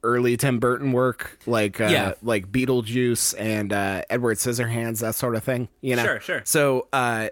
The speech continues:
Speaker 1: the beginning of this story starts with this little, like,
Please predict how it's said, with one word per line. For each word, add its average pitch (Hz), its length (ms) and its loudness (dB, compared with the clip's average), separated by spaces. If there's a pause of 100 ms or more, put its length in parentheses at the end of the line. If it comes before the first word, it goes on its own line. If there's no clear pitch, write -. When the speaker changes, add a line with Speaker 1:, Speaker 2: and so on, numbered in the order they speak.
Speaker 1:
the 131 300 -2
beginning 143 420 2
of 131 160 0
this 127 120 2
story 104 540 0
starts 117 480 -2
with 113 220 0
this 113 320 0
little, 117 760 2
like, 113 280 -2